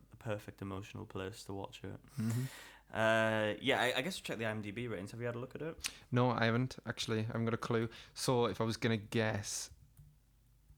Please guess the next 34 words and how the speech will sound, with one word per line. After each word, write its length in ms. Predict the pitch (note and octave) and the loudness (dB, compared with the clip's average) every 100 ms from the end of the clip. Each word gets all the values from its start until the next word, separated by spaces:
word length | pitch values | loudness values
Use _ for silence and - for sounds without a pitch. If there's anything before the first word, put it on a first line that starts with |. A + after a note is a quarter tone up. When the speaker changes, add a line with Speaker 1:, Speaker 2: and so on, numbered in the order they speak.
| - | -6
Speaker 2:
mm, 1000 | A#2 A#2 A2+ A2+ A2 A2 A2 G#2+ G#2+ G#2 G#2 _ _ _ _ _ _ - - - _ _ - | 0 2 2 2 2 0 0 0 0 -2 -4 _ _ _ _ _ _ -20 -20 -20 _ _ 0
am 60 | |
I 40 | B2 | 2
really 560 | C3 C#3+ D3+ D#3 D3 | 2 4 4 4 2
gonna 180 | D3 D3+ | 2 2
say 200 | D3 D3+ | 2 0
it's 160 | D3 D3 | 0 2
an 180 | D3 - | 0 2
eight? 540 | D3 D#3+ D#3+ - - - - - _ _ _ - _ _ _ _ _ _ - - - - _ - | 4 4 2 -2 -2 -2 -8 -20 _ _ _ -20 _ _ _ _ _ _ -20 -20 -20 -20 _ 0
I 140 | C#3 | 2
think 240 | - F3 D#3 | 6 4 6
people 300 | E3+ - D3 | 4 4 4
really 300 | C3+ C3+ A#2 | 4 4 4
like 360 | G#2+ A#2+ - | 4 4 4
it, 180 | A2+ - - - - _ _ _ - | 0 0 -6 -20 -20 _ _ _ -4
so 540 | - A2+ G#2+ G#2+ G#2 - - - _ _ _ - - - - - _ - - | 0 4 4 2 0 -6 -20 -20 _ _ _ -20 -20 -20 -20 -20 _ -20 -6
I'm 80 | A#2+ | 2
gonna 100 | A#2+ | 2
say 140 | A#2 A#2 | 4 2
eight. 380 | - G#2+ A2+ - - - - _ _ - - - | 4 2 2 -6 -18 -20 -20 _ _ -20 -20 -8
Speaker 1:
I'm 100 | A2 A2 | -4 -2
gonna 120 | G#2 | -2
go 120 | G#2 | -2
eight 160 | F#2+ G2 | -4 -6
point 220 | G2 F2+ | -8 -10
three. 200 | - E2+ G2 - - | -10 -10 -12 -16 -4
So 100 | B2+ | 0
let's 140 | B2 | 2
Speaker 2:
Okay. 40 | B2 | 0
Speaker 1:
have 80 | |
a 40 | B2 | -2
look, 140 | A2+ | -4
shall 240 | - F2+ | -8 -8
we? 100 | F2+ | -8